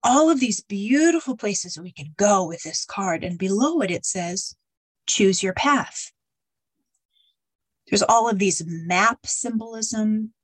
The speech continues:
all these map charting things on here. It's gorgeous. Pyramids, um, all of these, um,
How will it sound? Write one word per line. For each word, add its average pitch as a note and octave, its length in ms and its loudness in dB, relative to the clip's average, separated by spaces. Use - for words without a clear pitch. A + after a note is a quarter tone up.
all G3+ 140 -8
these - 260 -4
map F3 480 -8
charting F#3+ 500 2
things F#3+ 320 -2
on F#3+ 140 -4
here. F#3 220 -4
It's F#3 140 -6
gorgeous. F3+ 600 0
Pyramids, F#3 1120 -2
um, F#3+ 520 -12
all G#3 280 0
of G3+ 100 0
these, F#3+ 420 -6
um, G#3 640 -10